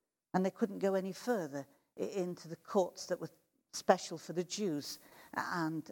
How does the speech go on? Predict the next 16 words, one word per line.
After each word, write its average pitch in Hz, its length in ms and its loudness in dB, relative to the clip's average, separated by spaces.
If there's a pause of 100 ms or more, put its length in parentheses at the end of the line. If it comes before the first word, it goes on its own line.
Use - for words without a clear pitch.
uh, 156 80 -4
for 156 200 -4
the, 151 360 -2
um, 143 300 -4 (460)
the 160 80 4
priests - 440 -2
further 156 440 0
on 147 160 -2
and 147 140 -4
the 143 60 -6
high 143 280 -6
priest - 360 -4
right 143 240 -2
in 147 80 -6
the 151 100 -4
centre. 156 540 -8